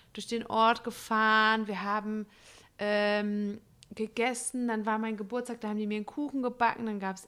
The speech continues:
Essen. Dann haben wir da die ganze Zeit gechillt und ich hab mit wildfremden Leuten quasi meinen dreißigsten Geburtstag gefeiert. Und ich hab da auch, glaub ich, zwei Nächte geschlafen. Musste dann irgendwann los und die waren auch so, „Ach,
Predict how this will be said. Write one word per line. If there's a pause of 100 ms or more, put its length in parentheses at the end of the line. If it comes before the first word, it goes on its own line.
Essen. (400)
Dann
haben
wir
da
die
ganze
Zeit
gechillt
und
ich
hab
mit
wildfremden
Leuten
quasi
meinen
dreißigsten
Geburtstag
gefeiert.
Und
ich
hab
da
auch, (800)
glaub
ich,
zwei
Nächte
geschlafen. (680)
Musste
dann
irgendwann
los
und
die
waren
auch
so,
„Ach,